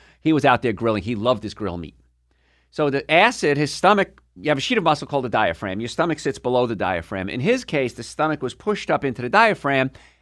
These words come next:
Acid was coming up into the throat, called acid reflux. The side effects of that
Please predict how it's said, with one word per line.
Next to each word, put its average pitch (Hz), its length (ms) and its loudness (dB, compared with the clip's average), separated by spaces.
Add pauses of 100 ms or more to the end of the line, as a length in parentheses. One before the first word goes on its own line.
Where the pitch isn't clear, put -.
(160)
Acid 143 360 0
was 131 120 -4
coming 120 360 -4
up 110 160 -2
into 104 220 -6
the 101 100 -12
throat, - 420 2
called 110 380 -4
acid 98 260 -8
reflux. - 480 -6 (640)
The 156 600 2
side 208 400 4
effects 156 340 -2
of 120 60 -8
that 117 420 0